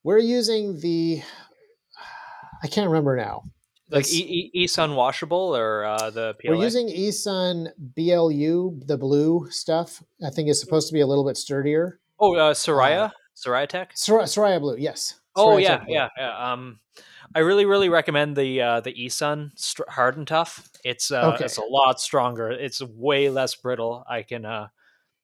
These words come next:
Speaker 2: yeah, if you
Speaker 1: Great.
Speaker 2: wanna write that down, as it
Speaker 1: Cool.
Speaker 2: appears you were doing. Um,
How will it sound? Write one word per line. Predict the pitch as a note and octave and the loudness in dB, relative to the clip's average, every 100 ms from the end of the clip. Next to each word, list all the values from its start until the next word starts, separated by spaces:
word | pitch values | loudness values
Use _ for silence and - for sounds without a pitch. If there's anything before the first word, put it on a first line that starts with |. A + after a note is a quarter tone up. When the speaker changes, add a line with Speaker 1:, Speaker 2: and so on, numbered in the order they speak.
| - | 0
Speaker 2:
yeah, | B2+ | 0
if | A2+ | 0
you | |
Speaker 1:
Great. | C3+ | -2
Speaker 2:
wanna | B2+ B2 | -2 -4
write | B2 C3 A#2 | -4 -4 -4
that | A2+ G#2+ | -4 -6
down, | G#2+ G#2 G2+ _ _ _ _ _ _ _ | -6 -8 -14 _ _ _ _ _ _ _
as | B2 | 0
it | D3 | 2
Speaker 1:
Cool. | A2 | 2
Speaker 2:
appears | - A#2 G#2+ | -4 -16 -16
you | G#2+ | -14
were | G#2+ | -14
doing. | A2 _ - _ _ | -14 _ -20 _ _
Um, | C3 C3+ C3 C3 B2+ A#2 | -6 -2 -2 -4 -10 -18